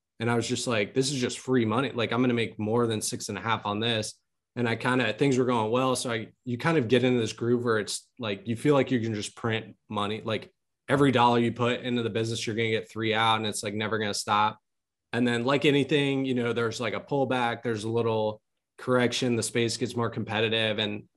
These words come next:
you realize what that, like, the downside of that leverage is, where, like,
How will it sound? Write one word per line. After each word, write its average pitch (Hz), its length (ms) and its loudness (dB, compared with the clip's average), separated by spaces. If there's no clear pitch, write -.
you 120 140 2
realize 120 520 4
what 117 220 0
that, 107 260 -2
like, 104 320 -4
the 113 60 -2
downside 110 560 0
of 110 80 0
that 104 220 0
leverage 107 360 0
is, 113 300 0
where, 104 200 2
like, 101 280 -2